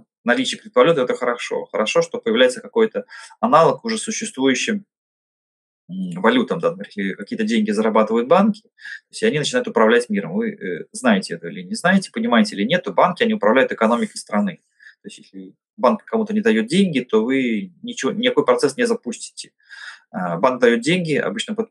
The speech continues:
серьёзный процент, то есть из экономики вытаскивается серьёзный процесс. То есть процент обслуживания банком, а, но он может быть, ну, в реальности, в экономике, ну, предположим, один процент.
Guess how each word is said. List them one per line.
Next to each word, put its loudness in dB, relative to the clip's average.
серьёзный 2
процент, -2
то -2
есть -6
из -4
экономики 2
вытаскивается 0
серьёзный -4
процесс. -4
То -20
есть -20
процент 0
обслуживания -2
банком, 2
а, -2
но 0
он -2
может -2
быть, -12
ну, -12
в 0
реальности, 2
в -8
экономике, -2
ну, -16
предположим, -4
один -8
процент. -10